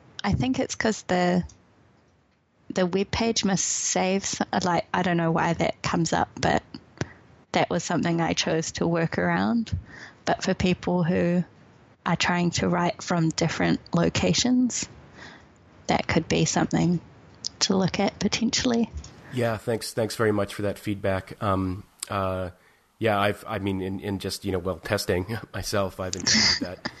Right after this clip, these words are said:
Speaker 2: <laughs> that, that error, um, in the in-browser editor before. And for those listening, what happens is sometimes there might be, um, uh, a potential difference between, you know, the local version, um, and, you know, the version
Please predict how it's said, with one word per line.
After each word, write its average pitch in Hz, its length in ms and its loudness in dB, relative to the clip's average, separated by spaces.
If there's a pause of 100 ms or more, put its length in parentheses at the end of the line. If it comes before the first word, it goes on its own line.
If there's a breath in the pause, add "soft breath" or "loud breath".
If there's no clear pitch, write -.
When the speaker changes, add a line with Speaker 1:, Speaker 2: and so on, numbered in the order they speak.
Speaker 2:
<laughs> - 180 -14
that, 95 300 -2
that 92 240 0
error, 95 480 2
um, 87 460 -2
in 98 140 0
the 98 140 2
in-browser 92 380 0
editor 87 200 -2
before. 95 460 2
And 87 140 -2
for 92 80 -8
those 87 180 -4
listening, 92 320 2
what 87 140 0
happens 90 380 0
is 87 120 -2
sometimes 92 460 0
there 78 260 0 (320 loud breath)
might 95 220 2
be, 85 420 2
um, 82 400 0 (540 loud breath)
uh, 80 520 0 (840)
a - 60 -2
potential 101 420 2
difference 87 400 0
between, 87 720 2
you 90 80 0
know, 82 200 2
the 82 120 -2
local 85 340 -2
version, 80 560 0 (720 loud breath)
um, 78 500 2 (100)
and, 78 400 0 (160)
you 92 60 -8
know, 80 140 -2
the 80 100 -4
version 78 480 -2